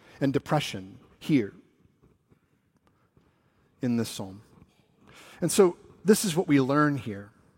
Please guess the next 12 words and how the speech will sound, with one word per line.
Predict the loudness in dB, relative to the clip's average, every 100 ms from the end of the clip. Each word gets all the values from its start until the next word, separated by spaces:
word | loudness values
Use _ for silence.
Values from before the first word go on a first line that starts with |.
| _ _ _ _ _ _ _ -14 -10
The |
call | 0 2 2
to | 0
trust | -10 -6 -2 -2 -2
and | -10 -6
follow | -4 -4 -4
God | -4 -2 0 -2
is | -4 -4
not | -2
a | -2
call | -4 -8 -8 -12 -20 _ _ _ _ _ _ _ _ -18
to | -10